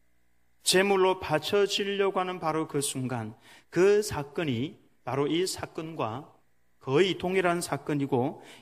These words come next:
예수님의 이 십자가 사건의 예표가 미리 보여주는 모형이 바로 그 이삭의 사건이라고 하는 것이죠.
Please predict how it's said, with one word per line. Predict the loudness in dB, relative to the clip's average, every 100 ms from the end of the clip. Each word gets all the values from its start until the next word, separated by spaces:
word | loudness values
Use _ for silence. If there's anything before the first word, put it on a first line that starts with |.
| 4
예수님의 | 8 8 6 4 4 4 4
이 |
십자가 | 2 -2 -2 0 2 0
사건의 | -2 -6 -12 -6 -2 -2 -4
예표가 | 0 4 4 4 -6 -2 0 0 -4 -18 -20 _
미리 | 0 2 2 0 -2
보여주는 | -2 2 2 2 -2 -4
모형이 | 0 0 2 0 -2
바로 | -2 0 0 -2 -10 -20 -2
그 | 2
이삭의 | 4 2 2 2 2
사건이라고 | 0 -4 -2 0 2 0 0
하는 | -2 0 0
것이죠. | -2 -2 -6 -8